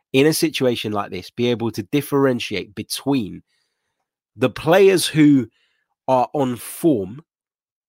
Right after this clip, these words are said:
and, and, you know, are in contention, rightly so, purely based on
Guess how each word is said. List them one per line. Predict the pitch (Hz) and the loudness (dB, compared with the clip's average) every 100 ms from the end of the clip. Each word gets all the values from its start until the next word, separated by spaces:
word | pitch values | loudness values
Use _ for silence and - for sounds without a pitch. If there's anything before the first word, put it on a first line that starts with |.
| _ _ _ _ _ _ _ | _ _ _ _ _ _ _
and, | 131 123 - | -6 -6 -6
and, | 123 123 | -4 -2
you | |
know, | 120 107 | 0 -2
are | 107 113 - 131 127 _ - | -2 -4 -4 -10 -20 _ 0
in | 156 | 2
contention, | 156 143 139 135 131 113 | 4 2 2 0 0 2
rightly | 127 127 120 | 2 0 -4
so, | - 123 104 | -4 -4 -4
purely | - 135 123 113 | 0 0 2 0
based | 123 110 - - | -2 -4 -6 -8
on | 113 107 | -6 -6